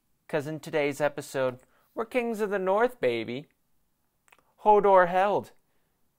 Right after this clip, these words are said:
We've defended the wall. The dragon has been slayed. The Night King is dead. But we're still on top, baby. The Ravens,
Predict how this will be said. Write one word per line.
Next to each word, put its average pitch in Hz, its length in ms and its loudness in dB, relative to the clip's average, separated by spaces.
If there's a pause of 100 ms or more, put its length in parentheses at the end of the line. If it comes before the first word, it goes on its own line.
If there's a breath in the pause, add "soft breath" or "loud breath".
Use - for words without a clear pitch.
(160)
We've 185 220 -6
defended 170 640 -4
the 170 140 4
wall. 156 420 0 (680)
The 160 100 -4
dragon 170 560 2
has 156 320 -2
been 143 220 -4
slayed. 143 500 -8 (240 soft breath)
The 127 260 -6
Night 185 420 -6
King 175 220 -8
is 151 200 -4
dead. 131 480 2 (300 soft breath)
But 131 140 2
we're 143 240 2
still - 400 -6
on 117 220 -6
top, - 340 -4
baby. 107 380 -12 (260 soft breath)
The 131 160 2
Ravens, 143 640 0